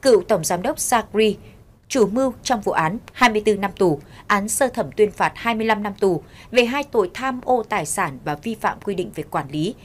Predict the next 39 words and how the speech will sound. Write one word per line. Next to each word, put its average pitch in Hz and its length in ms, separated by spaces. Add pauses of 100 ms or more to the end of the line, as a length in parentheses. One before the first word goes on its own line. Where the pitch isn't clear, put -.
(120)
sử - 160
dụng - 160
tài 196 200
sản 160 300
nhà 151 100
nước 233 300
gây 220 200
thất 339 160
thoát 294 300
lãng - 140
phí. 214 300 (640)
Cùng 240 260
hai 294 200
tội 220 280
như 214 140
ông 226 140
Hùng, 196 200 (200)
bị 202 140
cáo 175 320
Nguyễn 233 260
Thị - 180
Thúy, 185 280 (180)
kế 240 100
toán 208 220
trưởng 208 260
Sacri, 202 540 (320)
bị 233 180
tuyên 285 220
án 202 360 (100)
sơ - 240
thẩm 226 180 (160)
hai 226 180
mươi 208 100
năm 202 200
tù 180 240 (240)
vì 226 240
đã 202 100
được 233 200
xử 190 260